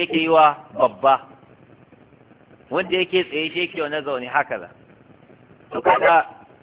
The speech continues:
fara sallama abu ne da kyau. Kuma yana daga cikin abubuwan da yake ƙara yan uwantaka da soyayya na musulunci. Kuma sababi ne na shiga aljanna. An tambayi manzala ta sama, "Ayyul islami afdal?" A cikin ɗabi'un musulunci, wanne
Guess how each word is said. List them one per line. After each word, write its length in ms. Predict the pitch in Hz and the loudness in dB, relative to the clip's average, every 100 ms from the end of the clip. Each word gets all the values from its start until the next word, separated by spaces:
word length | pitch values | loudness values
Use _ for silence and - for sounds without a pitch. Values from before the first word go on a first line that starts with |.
| - - - - - _ _ - - _ - | -20 -20 -20 -20 -20 _ _ -20 -20 _ 0
fara 240 | 170 156 | 2 2
sallama 360 | - 156 165 151 | -2 0 0 0
abu 140 | 120 120 | -4 -6
ne 120 | 139 | -10
da 80 | - | -10
kyau. 180 | 156 95 - - _ _ _ _ - | -12 -16 -20 -20 _ _ _ _ -4
Kuma 220 | 190 196 | 2 4
yana 180 | 226 196 | 4 2
daga 200 | 156 147 | 0 -4
cikin 320 | - 170 170 160 | -8 -12 -8 -4
abubuwan 500 | 170 180 185 170 139 | -2 0 0 -2 -4
da 60 | |
yake 500 | 139 147 151 117 101 - | -8 -8 -10 -10 -12 -10
ƙara 240 | - 160 151 131 | -2 0 0 -6
yan 160 | 123 117 | -12 -12
uwantaka 500 | 120 113 147 131 104 | -12 -10 -8 -8 -8
da 80 | 113 123 | -12 -12
soyayya 320 | 127 131 110 | -10 -6 -6
na 60 | 101 | -8
musulunci. 460 | 98 104 101 - - _ _ - - | -16 -16 -16 -18 -20 _ _ -18 -6
Kuma 160 | 160 | -4
sababi 280 | 165 156 151 151 | 0 -2 -2 -8
ne 20 | |
na 100 | 139 | -8
shiga 220 | 120 117 101 | -6 -4 -4
aljanna. 360 | 95 95 92 - _ _ _ _ - _ _ _ _ _ - | -6 -16 -18 -20 _ _ _ _ -20 _ _ _ _ _ -4
An 160 | 185 | -4
tambayi 340 | - 185 165 165 | 0 -2 -2 -4
manzala 400 | 151 139 147 135 | -4 -4 -4 -4
ta 140 | 135 139 | -6 -10
sama, 260 | 131 120 - | -6 -6 -6
"Ayyul 300 | 160 151 110 | -8 -8 -14
islami 420 | 123 135 139 131 | -12 -6 -6 -4
afdal?" 380 | 131 - 120 92 - _ _ _ _ _ _ _ _ _ - _ - - | -8 -8 -10 -12 -14 _ _ _ _ _ _ _ _ _ -20 _ -20 -12
A 100 | - | -10
cikin 280 | 117 - 185 | -8 -8 -6
ɗabi'un 380 | 160 - 139 147 | -4 -6 -8 -8
musulunci, 440 | 151 151 160 151 | -10 -10 -14 -12
wanne 220 | 139 123 | -8 -8